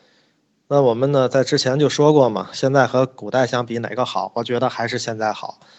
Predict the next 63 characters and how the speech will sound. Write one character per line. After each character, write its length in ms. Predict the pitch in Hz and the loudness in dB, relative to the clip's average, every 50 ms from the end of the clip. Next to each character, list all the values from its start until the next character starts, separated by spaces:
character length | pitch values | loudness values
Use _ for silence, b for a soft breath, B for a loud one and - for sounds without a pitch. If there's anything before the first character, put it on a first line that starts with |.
| b b b b | b b b b
那 140 | b 135 131 | b -6 -2
就 100 | - 143 | 0 0
想 240 | 131 - 135 120 139 | 0 2 0 0 0
起 120 | 135 127 | 0 2
来 200 | 113 110 107 110 | 2 4 4 4
了， 200 | 117 123 113 107 b b b b b b | 4 2 0 0 b b b b b b
这 120 | _ - 131 | _ -2 -2
个 100 | 123 117 | 0 2
商 220 | - - 147 147 | 4 4 6 6
业 120 | 147 131 120 | 6 4 4
发 220 | 110 - 139 143 | 4 4 4 4
达 240 | 127 113 101 101 110 | 4 4 2 2 2
呀， 220 | 110 101 95 - _ _ _ _ _ _ | 0 0 -2 -6 _ _ _ _ _ _
现 200 | _ - 135 131 | _ -4 -2 2
在 140 | 135 135 127 | 2 2 2
咱 160 | 113 117 117 | 4 2 0
们 100 | 123 123 | 0 -2
的 80 | 120 120 | -4 -2
这 120 | 113 120 107 | -4 -2 -4
个 100 | 110 107 | -4 -2
状 220 | - 135 123 117 | -2 -2 -2 -2
态 160 | 110 113 110 | -2 -4 -4
啊， 100 | 107 101 | -4 -4
真 160 | 101 127 123 | -4 -4 -4
是 160 | 117 120 117 110 | -2 -2 -4 -6
以 120 | 101 104 | -6 -10
前 200 | - - 110 113 | -10 -8 -6 -6
有 100 | 117 110 | -4 -4
一 40 | 113 | -4
首 180 | 110 - 107 - | -4 -6 -6 -6
诗 200 | - - - 123 | -6 -6 -6 -4
非 160 | - 131 123 | -4 -2 -2
常 160 | 113 107 110 | -2 -4 -6
写 160 | 110 - 110 | -6 -8 -8
得 80 | 107 110 | -8 -6
好， 180 | 107 - 101 104 | -4 -4 -6 -4
叫 140 | 113 113 | -6 -8
做 160 | 107 110 110 110 | -6 -6 -8 -6
“山 240 | - - 139 131 135 | -2 -2 0 0 2
外 380 | 131 131 123 113 107 107 107 - | 2 2 2 2 0 -2 -4 -6
青 240 | - - 139 139 131 | -6 -4 -4 -4 -2
山 260 | - 135 127 135 131 | 0 0 0 0 0
楼 160 | 117 104 104 | -2 -2 0
外 220 | 120 131 135 120 110 | 2 2 2 2 0
楼， 340 | 101 98 95 110 117 123 b b b b b b b | -2 -4 -4 -4 -4 -6 b b b b b b b
西 240 | - - - 165 | -8 -2 2 2
湖 300 | 165 - - 127 123 135 | 0 2 0 0 0 0
歌 220 | 135 - 151 151 147 | 0 4 4 6 6
舞 240 | 123 117 120 131 131 | 4 2 0 -2 -2
几 180 | - - - | -4 -6 -10
时 200 | - - 117 123 | -10 -8 -8 -8
休？ 360 | 123 - 143 135 135 139 139 139 _ _ _ | -6 -2 -2 -2 -2 -2 -4 -6 _ _ _
暖 240 | 127 120 117 117 | -4 -4 -2 -2
风 240 | 117 117 156 160 165 | -2 0 0 0 0
熏 260 | 156 - - 170 170 | 0 0 0 0 2
得 360 | 160 139 127 131 143 156 160 156 _ _ | 2 2 2 2 2 0 0 -4 _ _
游 180 | 131 143 156 | 0 2 4
人 180 | 160 151 160 170 | 4 4 4 4
醉， 340 | 170 208 196 151 113 - b b b b | 4 4 4 4 4 0 b b b b
只 160 | b - - | b -6 -4
把 180 | 135 - 104 95 | 0 0 0 0
杭 280 | - - - 107 117 120 | -2 -6 -8 -8 -6 -4
州 300 | 120 120 123 127 127 | -2 0 0 0 -2